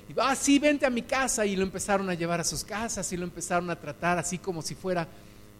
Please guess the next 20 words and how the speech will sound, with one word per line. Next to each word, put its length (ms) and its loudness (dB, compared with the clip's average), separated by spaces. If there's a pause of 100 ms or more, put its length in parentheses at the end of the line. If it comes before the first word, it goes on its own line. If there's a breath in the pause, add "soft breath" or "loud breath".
(120)
un 180 -2
dios, 400 -2
casi, 280 -4
casi. 420 -2 (800)
Al 120 -6
final 360 0
resultó 480 -2
ser 320 -2 (460)
un 120 -4
estafador, 640 -4 (760)
sacándole 600 0
dinero 420 0
a 160 -2
varias 300 -4
personas 640 -2
y 60 -4
terminó 440 0
con 160 -6
un 140 -2
pleito. 420 -6